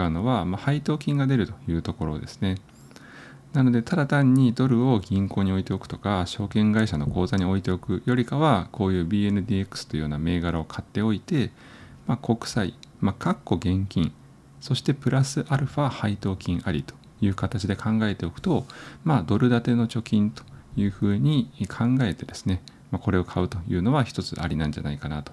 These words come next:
いうふうに思います。で、また、資産の分散という意味でも役割はあるかと思います。まあ、株式百パーセントという方もいらっしゃるかと思いますが、まあ、株式百パーセントの場合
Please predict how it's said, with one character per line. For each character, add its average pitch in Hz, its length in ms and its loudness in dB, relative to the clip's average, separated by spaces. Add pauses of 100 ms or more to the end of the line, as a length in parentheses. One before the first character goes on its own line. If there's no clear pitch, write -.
い 82 40 0
う 82 40 -4
ふ - 100 0
う - 20 4
に 135 120 6
思 73 200 -6
い 73 60 -8
ま - 100 -14
す。 - 140 -18 (1600)
で、 - 80 0
ま 139 120 4
た、 139 200 2
資 175 160 0
産 185 240 4
の 85 80 2
分 90 240 2
散 85 320 0 (160)
と 101 80 0
い 95 40 2
う - 20 2
意 90 60 4
味 82 100 2
で 87 80 0
も 147 200 2
役 90 240 -2
割 98 140 2
は 110 240 0
あ - 20 -2
る 76 100 -4
か - 120 -6
と 120 100 0
思 76 160 0
い 71 80 -8
ま - 120 -8
す。 - 140 -18 (1000)
ま 123 80 2
あ、 - 20 -8
株 147 260 2
式 - 220 -2
百 98 240 -2
パ 110 160 2
ー 110 40 2
セ 113 140 2
ン 95 80 2
ト - 120 -10
と - 120 -6
い 87 40 -2
う 85 40 -6
方 82 240 -2
も 76 260 -4
い 95 80 -2
ら 95 100 0
っ - 40 0
し - 100 -6
ゃ 104 60 2
る 85 60 -2
か - 100 -6
と - 100 -8
思 78 140 -6
い 78 40 -4
ま 76 120 -6
す - 140 -12
が、 107 260 -2 (400)
ま 120 140 4
あ、 - 20 -4
株 160 260 0
式 - 220 -2
百 104 200 -4
パ 113 140 4
ー 113 40 4
セ 117 120 2
ン 110 60 2
ト 98 100 -2
の 85 120 0
場 82 160 -2
合 80 60 -2